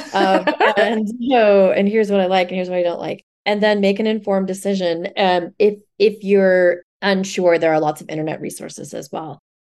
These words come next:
Speaker 1: A-, and so you've got to choose the service provider that you have, but no, you're not locked in there forever. And there are definitely ways to move around, but it's a big choice. Find something that works in your budget and that,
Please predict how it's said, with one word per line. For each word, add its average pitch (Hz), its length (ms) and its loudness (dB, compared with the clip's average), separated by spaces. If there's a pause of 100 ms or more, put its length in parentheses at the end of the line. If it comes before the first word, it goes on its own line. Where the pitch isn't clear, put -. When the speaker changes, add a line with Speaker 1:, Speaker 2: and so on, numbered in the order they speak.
(200)
Speaker 1:
A-, 180 220 0
and 190 200 0
so 190 160 0
you've 180 220 -6
got 190 100 0
to 170 80 -2
choose 240 460 -4
the 196 120 -8
service 180 360 -2
provider 175 380 -2
that 160 140 -6
you - 80 -8
have, 185 320 -4
but 190 120 -4
no, 302 120 -4
you're 226 160 -2
not 165 220 -2
locked 165 260 -4
in 170 120 -4
there 165 180 -2
forever. 170 400 -2
And 175 120 -2
there 160 360 -2
are 175 320 -2
definitely 160 480 -10
ways 160 260 -10
to - 80 -20
move 151 200 -14
around, 92 340 -6
but - 220 -4 (180)
it's - 180 -6
a 302 40 -2
big 202 220 -2
choice. 175 520 0
Find 165 240 -8
something 170 280 -6
that 156 180 -4
works 156 240 -6
in 175 80 -10
your 165 100 -6
budget 165 400 -4
and 175 160 -8
that, 160 220 -8